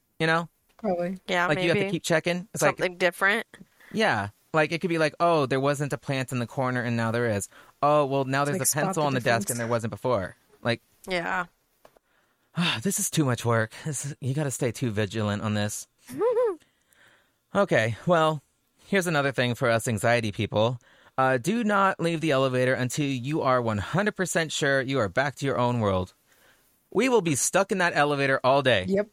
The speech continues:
Speaker 1: We'll just be questioning
Speaker 3: Yeah.
Speaker 1: every little thing. "There wasn't a fly in here before. I
Speaker 3: Mm-mm.
Speaker 1: <laughs> don't know. Like, I, that elevator light wasn't on before. I could not. You know, I
Speaker 2: Imagine
Speaker 1: live in the
Speaker 2: shift
Speaker 1: elevator now."
Speaker 2: change.
Speaker 3: Right.
Speaker 1: Do you know what just called me?
Speaker 3: Uh,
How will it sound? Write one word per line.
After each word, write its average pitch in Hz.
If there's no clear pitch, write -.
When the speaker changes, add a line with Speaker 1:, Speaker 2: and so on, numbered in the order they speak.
Speaker 1:
We'll -
just 160
be -
questioning 165
Speaker 3:
Yeah. 160
Speaker 1:
every 156
little 151
thing. 104
"There 135
wasn't 160
a -
fly 139
in 139
here 143
before. 156
I 135
Speaker 3:
Mm-mm. 208
Speaker 1:
<laughs> 240
don't 147
know. 170
Like, 123
I, 131
that 123
elevator 143
light 147
wasn't 139
on 180
before. 180
I 147
could 160
not. 180
You 139
know, 151
I 156
Speaker 2:
Imagine 151
Speaker 1:
live 165
in 160
the 139
Speaker 2:
shift 139
Speaker 1:
elevator 131
now." 110
Speaker 2:
change. 208
Speaker 3:
Right. 185
Speaker 1:
Do 135
you 143
know 160
what 165
just 170
called 175
me? 170
Speaker 3:
Uh, -